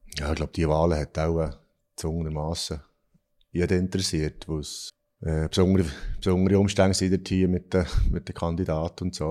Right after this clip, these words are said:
Und, äh, nein, es, es ver-, nimmt mich, nimmt mich schon ein Wunder. Und, ja, wenn man ein bisschen weiss, wie, wie die Leute ticken dann und so, das ist, ähm,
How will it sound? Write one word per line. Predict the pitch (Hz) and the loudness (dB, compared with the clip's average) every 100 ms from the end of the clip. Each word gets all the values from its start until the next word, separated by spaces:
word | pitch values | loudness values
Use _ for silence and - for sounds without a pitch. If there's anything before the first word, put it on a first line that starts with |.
| 85 | -2
Und, | 82 78 | -4 -6
äh, | 76 | -2
nein, | 85 | 0
es, | 135 | 0
es | 104 - - | -2 -8 -12
ver-, | - - - _ | -16 -16 -16 _
nimmt | 82 82 | -4 -2
mich, | - | -2
nimmt | 92 87 | -2 -2
mich | 90 90 | -4 -6
schon | - 156 | -4 -2
ein | |
Wunder. | 139 113 107 95 | 0 0 -2 -4
Und, | 90 - - 90 - - | -6 -12 -18 -18 -18 -14
ja, | 80 87 104 101 - _ | -4 -4 -4 -8 -16 _
wenn | - 82 | -10 -6
man | |
ein | 82 | -4
bisschen | 82 | -4
weiss, | 82 85 | -4 -6
wie, | 76 - _ | -12 -14 _
wie | - 80 | -14 -12
die | - | -10
Leute | 82 | -12
ticken | - 80 - 80 | -10 -14 -10 -8
dann | 78 | -6
und | 85 | -6
so, | 78 80 80 | -8 -8 -8
das | 80 78 | -10 -14
ist, | 71 | -14
ähm, | 78 76 76 73 | -14 -12 -14 -18